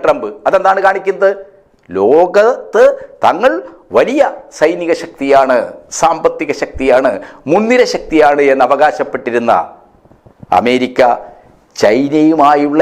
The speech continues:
ഈ നിയോ ലിബർ കാലഘട്ടത്തിലെ മത്സരത്തിൽ പിറകോട്ട് പോവുകയാണ്. വാണിജ്യ രംഗത്ത്, മറ്റൊട്ടനവധി മേഖലകളിൽ ചൈനയോട് മത്സരിക്കാൻ കഴിയുന്നില്ല.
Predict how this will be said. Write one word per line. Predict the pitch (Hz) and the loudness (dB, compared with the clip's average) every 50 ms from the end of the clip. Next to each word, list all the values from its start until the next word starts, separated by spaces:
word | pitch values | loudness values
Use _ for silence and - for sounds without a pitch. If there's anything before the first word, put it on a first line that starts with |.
| 147 135 147 | 2 2 0
ഈ | 165 165 151 | 0 -2 -2
നിയോ | 143 139 151 160 160 170 165 | 0 0 2 2 2 2 2
ലിബർ | 160 143 151 151 143 - - | 2 0 0 -2 -2 0 0
കാലഘട്ടത്തിലെ | 147 156 156 151 147 143 - 147 143 - - 147 151 139 135 | 0 2 2 2 0 0 -2 -2 -4 -2 0 0 2 2 2
മത്സരത്തിൽ | 139 143 139 - - - 170 175 - - - 208 226 262 269 - - - - - - _ _ _ _ _ _ _ _ _ _ _ _ _ _ _ _ - | 0 0 -2 -4 -2 0 0 0 0 0 0 0 0 0 -2 -6 -10 -14 -16 -20 -20 _ _ _ _ _ _ _ _ _ _ _ _ _ _ _ _ 0
പിറകോട്ട് | 95 95 110 110 107 120 120 - 110 107 | 0 2 2 2 2 0 -2 -2 -6 -8
പോവുകയാണ്. | 92 82 78 71 60 58 58 - - - - - - _ _ _ _ _ _ _ _ _ _ _ - - | -8 -10 -10 -10 -12 -10 -12 -12 -14 -18 -20 -20 -20 _ _ _ _ _ _ _ _ _ _ _ -4 2
വാണിജ്യ | 101 113 123 120 120 104 107 95 87 | 2 4 4 2 0 -2 -2 -2 -2
രംഗത്ത്, | - - - - - - - - - - - - - _ _ _ _ _ _ _ _ _ _ _ - _ _ _ _ _ _ _ - - | -4 -10 -12 -12 -12 -12 -14 -14 -14 -18 -20 -20 -20 _ _ _ _ _ _ _ _ _ _ _ -20 _ _ _ _ _ _ _ -4 -2
മറ്റൊട്ടനവധി | 131 127 - - - - 120 123 - - 160 151 156 147 135 113 107 90 - - - - | -2 -2 -2 -4 -2 0 0 0 0 0 0 2 2 2 0 -2 -4 -6 -10 -10 -4 -2
മേഖലകളിൽ | 113 123 113 123 113 101 85 78 69 65 - - - - - _ _ _ - _ _ _ _ _ _ _ _ - _ _ _ _ _ - - | 0 0 0 0 0 -2 -2 -4 -6 -10 -14 -16 -20 -20 -20 _ _ _ -20 _ _ _ _ _ _ _ _ -20 _ _ _ _ _ -4 -2
ചൈനയോട് | 151 160 190 220 220 220 220 220 | -2 -2 -2 -4 -2 0 2 2
മത്സരിക്കാൻ | 214 208 - 233 208 - 240 226 233 | 2 2 2 0 0 2 0 2 2
കഴിയുന്നില്ല. | 220 214 220 214 220 214 208 | 2 2 2 2 2 2 0